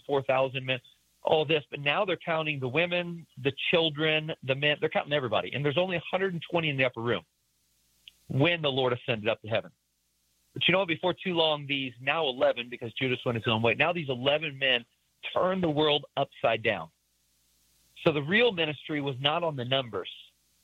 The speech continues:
because God, I mean, <laughs> he, he had the biggest numbers of all. The real ministry was on the, the men that he was training. And when he left, these men carried on the ministry. So I would say,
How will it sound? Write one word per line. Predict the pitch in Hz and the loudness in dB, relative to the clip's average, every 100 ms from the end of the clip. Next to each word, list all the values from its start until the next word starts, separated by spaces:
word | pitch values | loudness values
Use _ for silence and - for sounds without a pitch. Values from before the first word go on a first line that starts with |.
| - | -4
because | 135 143 123 | 2 2 0
God, | 113 147 151 131 | 0 2 2 0
I | |
mean, | 131 131 | -4 -6
<laughs> | - | -4
he, | 165 | -6
he | 143 175 | -2 2
had | 160 127 | 2 0
the | 113 | -2
biggest | 131 123 117 | -2 -2 -4
numbers | 127 117 104 | -4 -4 -6
of | 95 | -2
all. | 117 110 - - - | 0 0 -4 -20 -2
The | 151 127 | -2 0
real | 180 214 | 0 0
ministry | 190 143 139 - 143 135 | 0 -2 -2 -6 -6 -2
was | 127 | 2
on | 131 123 123 123 _ - _ - | 2 2 -2 -4 _ -20 _ 0
the, | 127 127 | 2 2
the | 120 | 0
men | 131 151 170 175 | -2 0 0 0
that | 139 - | -4 -2
he | 160 | -2
was | 135 - | -4 -2
training. | 156 123 113 | 0 0 0
And | 120 143 | -2 0
when | 196 | 0
he | 190 196 | 0 -6
left, | 151 170 170 117 - _ _ _ _ - | -2 0 0 0 -8 _ _ _ _ -8
these | 120 175 196 139 | 0 2 2 0
men | 143 139 135 135 - - | 2 4 2 -2 -12 -2
carried | 160 160 151 - | 2 2 0 -2
on | 135 127 | 0 0
the | 120 | 0
ministry. | 120 104 - 90 - _ _ _ _ _ _ - | 0 -2 -6 -10 -10 _ _ _ _ _ _ 2
So | |
I | 139 | 2
would | 175 147 | 0 -2
say, | 160 147 139 | 0 2 2